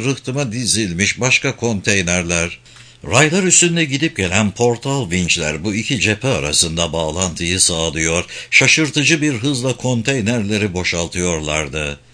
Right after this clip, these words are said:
Tekerlekli gezici vinçler, devasa forkliftler onları alıyor ve konteyner gemisindeymiş gibi aynı özenle istifliyorlardı. "Genel olarak?" diye sordu Irvin, "ne taşıyor?"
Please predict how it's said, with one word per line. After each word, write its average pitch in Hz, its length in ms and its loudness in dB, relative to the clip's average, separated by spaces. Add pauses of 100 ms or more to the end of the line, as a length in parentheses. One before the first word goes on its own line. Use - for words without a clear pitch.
(440)
Tekerlekli 160 760 4
gezici 127 460 0
vinçler, 82 500 0
devasa 127 520 4
forkliftler 95 800 0
onları 117 460 0
alıyor 82 440 0
ve 113 120 0
konteyner 135 640 -2
gemisindeymiş 120 880 0
gibi 101 200 -2
aynı 123 440 -2
özenle 101 500 0
istifliyorlardı. 78 1200 -2 (1400)
"Genel 214 280 6
olarak?" 82 440 -2
diye 80 180 2
sordu 78 420 0
Irvin, 78 440 -4
"ne 127 140 0
taşıyor?" 80 560 -4